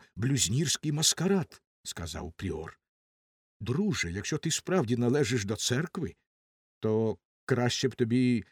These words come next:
навчити мене, як звільнитися з рук цих людей, ніж крутитися та викривлятися, чисто наче отой мавританський танцюрист». «Справді,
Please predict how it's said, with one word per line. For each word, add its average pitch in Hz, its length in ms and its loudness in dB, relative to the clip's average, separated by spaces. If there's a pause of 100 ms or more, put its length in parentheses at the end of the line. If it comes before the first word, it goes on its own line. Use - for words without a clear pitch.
(220)
навчити 123 540 2
мене, 127 240 4
як 123 220 4
звільнитися 120 760 0
з 95 120 -2
рук 131 260 0
цих - 280 0
людей, 120 440 0 (440)
ніж 123 220 0
крутитися 131 720 2
та 120 140 2
викривлятися, 135 960 4 (1000)
чисто 175 340 6
наче 170 280 4
отой 170 340 8 (100)
мавританський 175 680 4
танцюрист». 175 680 2 (1160)
«Справді, 117 1000 2